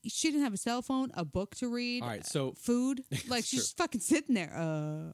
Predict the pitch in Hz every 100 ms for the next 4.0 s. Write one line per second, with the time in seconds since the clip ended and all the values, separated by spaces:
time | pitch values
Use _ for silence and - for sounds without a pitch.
0 | - 123 - 123 - 180 170 127 - 92
1 | 107 101 92 104 104 98 90 - 117 87
2 | - 110 101 - - _ _ - 147 139
3 | 135 147 170 160 160 139 147 160 139